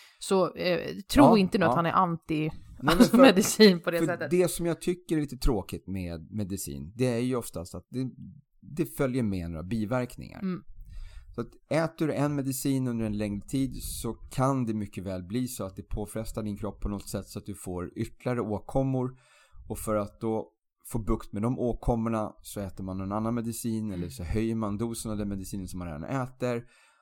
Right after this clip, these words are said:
Speaker 2: Och det här blir lite grann lavinartat till en, en större, en större problem. Du får äta mer medicin. Och helt plötsligt så sitter du där med, med tio olika mediciner som du äter varje dag som du ska äta resten av ditt liv.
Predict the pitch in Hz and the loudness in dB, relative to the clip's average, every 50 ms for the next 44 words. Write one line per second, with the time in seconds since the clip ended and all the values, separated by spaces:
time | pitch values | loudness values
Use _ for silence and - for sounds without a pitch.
0 | _ _ _ _ - 117 110 113 107 107 101 104 101 95 87 90 95 101 95 95 | _ _ _ _ -4 -2 0 0 0 0 -2 -2 -4 -4 -6 -6 -6 -4 -4 -4
1 | 92 98 90 - - 98 95 92 95 92 90 101 95 92 92 90 90 - - 82 | -4 -6 -6 -6 -6 -6 -4 -4 -4 -4 -4 -4 -4 -4 -4 -6 -6 -8 -10 -12
2 | - - 101 87 87 87 87 87 95 107 - _ - 95 95 92 - - - 107 | -10 -8 -8 -6 -6 -6 -8 -8 -10 -12 -14 _ -10 -8 -8 -6 -6 -2 0 0
3 | 107 101 92 92 90 82 82 90 90 - _ _ _ _ - 107 95 - - 110 | 0 0 0 -2 -4 -4 -4 -6 -10 -14 _ _ _ _ -12 -12 -10 -6 -4 -2
4 | 104 101 95 - - - 101 85 95 92 90 90 92 95 90 - - - - 104 | -2 -2 -4 -4 -2 -2 -2 -2 -4 -6 -6 -6 -8 -8 -8 -8 -8 -8 -6 -6
5 | 92 - 101 92 92 90 85 85 87 87 85 92 92 - 143 127 123 123 - - | -6 -6 -6 -6 -6 -6 -6 -6 -8 -8 -8 -8 -8 -6 -6 -6 -6 -8 -10 -12
6 | - 156 147 - - _ _ _ _ - 127 123 113 - - 104 - - 95 - | -20 -20 -20 -20 -20 _ _ _ _ -6 -2 -2 -2 0 0 -2 -2 -4 -8 -6
7 | - 120 117 - 139 120 107 98 92 92 92 92 90 - - 98 98 98 92 92 | -6 -6 -4 -2 -4 -2 -2 -2 -4 -4 -6 -8 -8 -10 -10 -10 -8 -8 -8 -8
8 | 92 87 92 90 - - - 117 101 101 101 95 92 92 95 92 90 90 - 123 | -8 -10 -10 -12 -10 -6 -4 -2 -2 -2 -2 -2 -2 -4 -4 -6 -6 -6 -4 -4
9 | 117 117 113 - 117 95 87 - - 82 87 85 82 82 80 85 82 85 - - | -4 -4 -4 -4 -6 -6 -6 -6 -8 -8 -8 -6 -6 -6 -6 -8 -8 -8 -8 -6
10 | 107 101 87 - - - 95 82 - 87 82 69 - - 85 85 87 95 - 220 | -6 -6 -6 -6 -6 -6 -6 -6 -8 -10 -10 -10 -12 -12 -12 -12 -10 -8 -6 -6
11 | - - | -6 -6